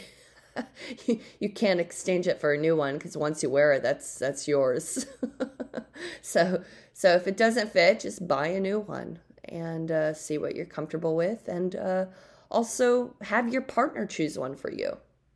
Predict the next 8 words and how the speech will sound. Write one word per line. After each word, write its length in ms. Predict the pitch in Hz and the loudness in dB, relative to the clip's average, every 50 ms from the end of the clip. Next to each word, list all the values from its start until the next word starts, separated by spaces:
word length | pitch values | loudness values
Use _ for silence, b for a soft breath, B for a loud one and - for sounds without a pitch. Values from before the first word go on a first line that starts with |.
| _ _ _ _ _ _ _ _ _ _ _ _ _ _ _ _ _ | _ _ _ _ _ _ _ _ _ _ _ _ _ _ _ _ _
That 100 | - 180 | -6 -4
would 100 | 170 160 | -4 0
be 120 | 156 156 | 0 0
very 260 | 147 151 147 147 143 151 | 0 0 0 0 0 0
exciting 460 | 147 - - - 151 151 156 156 170 | -2 -2 0 2 2 2 2 0 -2
as 140 | 170 170 190 | -2 -2 -2
well. 260 | 226 277 277 - - _ _ _ _ _ _ _ _ _ _ _ _ _ b b b b b b b b b b b b b b b _ | -2 -2 -2 -4 -8 _ _ _ _ _ _ _ _ _ _ _ _ _ b b b b b b b b b b b b b b b _
So, 520 | - - - 392 415 359 233 160 - - | -12 -6 -2 0 4 4 4 4 2 0